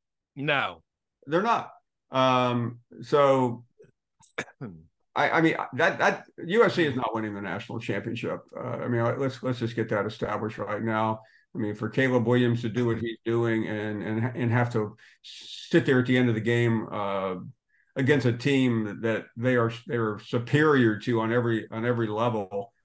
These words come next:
Speaker 2: uh, and have to hold on for an onside kick is absurd.
Speaker 1: Yeah, I, look, this game was thirty-four seven at one point, and you're thinking, "Oh my goodness, this could be sixty-two to ten in a heartbeat."
Speaker 2: Right.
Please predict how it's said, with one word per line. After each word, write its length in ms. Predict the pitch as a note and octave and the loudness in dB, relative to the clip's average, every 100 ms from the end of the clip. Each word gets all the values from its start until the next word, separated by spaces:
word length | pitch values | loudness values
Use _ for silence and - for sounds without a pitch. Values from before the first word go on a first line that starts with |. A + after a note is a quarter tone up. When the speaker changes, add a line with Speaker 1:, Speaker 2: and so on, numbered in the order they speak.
| _ _ G#2+ | _ _ -4
Speaker 2:
uh, 200 | G#2 G#2+ | -2 0
and 340 | A#2+ - A#2+ | 0 0 2
have 160 | B2 A#2+ | 2 2
to 180 | G#2+ F#2 - - _ _ - A#2+ | -4 -6 -16 -20 _ _ -10 2
hold 260 | C#3 C#3+ | 4 6
on 200 | B2 B2 | 4 2
for 120 | A#2 | 0
an 80 | G#2+ | -2
onside 520 | G#2+ A#2 A#2+ G#2 F#2 | 0 -2 -2 -4 -4
kick 180 | - B2 | -4 -4
is 140 | G#2 F2 | -4 -10
absurd. 560 | - - G2+ - - _ _ _ _ _ _ - | -12 -6 -6 -6 -12 _ _ _ _ _ _ -2
Speaker 1:
Yeah, 360 | F3+ E3 D#3+ E3+ | 0 0 -2 -4
I, 180 | E3+ F3+ - | -2 -2 0
look, 280 | E3 C3 - _ _ | 0 0 -4 _ _
this 120 | E3 | -6
game 160 | D#3 F#3+ | 0 0
was 140 | D#3 | -2
thirty-four 520 | - E3+ F3 D#3 D#3+ D3+ | -4 0 0 -2 -2 -2
seven 340 | - C#3+ D3 | -2 -2 -2
at 100 | E3 | -4
one 160 | D#3+ D#3+ | -4 -4
point, 360 | D#3+ E3+ E3+ _ _ - | 0 0 -2 _ _ -12
and 160 | C#3+ | -6
you're 120 | E3 | -4
thinking, 260 | D#3 D#3 C#3+ | -2 -2 0
"Oh 80 | C#3+ | -2
my 160 | C3 | -2
goodness, 480 | G#2 B2 A2+ F2 - _ _ _ _ _ | -4 -6 -6 -12 -16 _ _ _ _ _
this 220 | C3 E3 | -2 -2
could 300 | - E3+ D3 | -2 -2 -2
be 160 | C#3 B2 | -4 -6
sixty-two 720 | - D3+ - C#3+ B2+ - C#3 | -6 -8 -10 -12 -10 -6 -6
to 100 | A2 | -6
ten 480 | - - C3+ A#2 G#2 | -12 -12 -8 -8 -10
in 160 | G2+ | -14
a 40 | G2+ | -18
heartbeat." 680 | - C#3+ C3 - - E2 - | -8 -6 -6 -8 -20 -12 2
Speaker 2:
Right. 200 | A#2 | 2